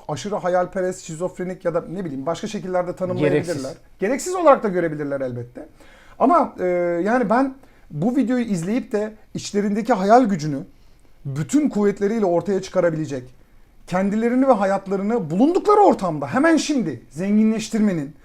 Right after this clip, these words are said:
Speaker 1: hemen şimdi harekete geçmenin, hemen şimdi bir şeyler yapabileceklerinin o tadını hissedebilecek insanlar olduğuna inanıyorum. Ve bu insanların sayısı da aslında çok önemli değil. Çünkü benim şöyle bir anlayışım var.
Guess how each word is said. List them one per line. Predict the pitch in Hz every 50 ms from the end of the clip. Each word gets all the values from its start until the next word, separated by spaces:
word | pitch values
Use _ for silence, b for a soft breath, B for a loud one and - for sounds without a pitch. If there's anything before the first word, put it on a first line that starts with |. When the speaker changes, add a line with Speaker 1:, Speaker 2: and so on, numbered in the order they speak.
| b b b
Speaker 1:
hemen | b 226 311 370 359 311 262
şimdi | - - - 349 330 285
harekete | 202 214 185 185 185 185 160 185
geçmenin, | 160 160 156 - - 143 127 131 127 127 B B B B B B
hemen | B 254 359 370 330 277
şimdi | - - 320 339 285 240
bir | 254 240 214
şeyler | - 247 220 214 208 202
yapabileceklerinin | 185 180 175 190 170 170 165 156 147 175 165 - 165 160 185 180 190 196 214 247 233 190 131 - - - - b b b b b b b b b
o | - 220 233 147 - B B B B B B -
tadını | - 175 156 147 202 214 233 208 151 - - - - - _ _ _ - - - - - - - _ - -
hissedebilecek | 262 262 - 247 202 208 196 190 175 170 208 175 185
insanlar | 175 - - 190 175 175 170
olduğuna | 156 147 131 120 127 123 123
inanıyorum. | 123 117 117 113 110 110 107 101 - - b b b b
Ve | 127 156 262 302 - - - 175 180
bu | 269 302
insanların | 294 294 277 285 302 302 294 311 277 294 277
sayısı | 269 262 240 254 254 285 285
da | 269
aslında | 240 - - 240 247 240
çok | 247 226 196
önemli | 233 220 226 226 220 214 175
değil. | 160 147 123 123
Çünkü | - 262 277 277 185
benim | 233 247 285 277
şöyle | 277 302 285 262
bir | 240 247
anlayışım | 214 208 208 208 208 - - 233 175 143
var. | 131 - -